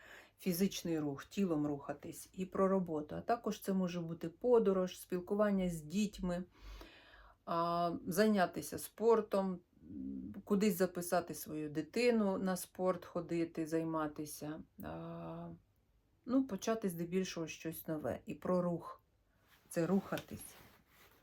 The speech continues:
І цей рух далі потім дасть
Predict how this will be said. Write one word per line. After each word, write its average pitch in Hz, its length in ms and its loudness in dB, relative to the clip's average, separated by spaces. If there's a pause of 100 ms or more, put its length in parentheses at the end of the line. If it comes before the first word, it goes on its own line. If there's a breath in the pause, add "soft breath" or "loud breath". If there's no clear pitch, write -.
(360)
І 190 40 4
цей 185 320 6
рух 220 240 6
далі 175 360 6
потім 151 460 -4
дасть 151 580 -4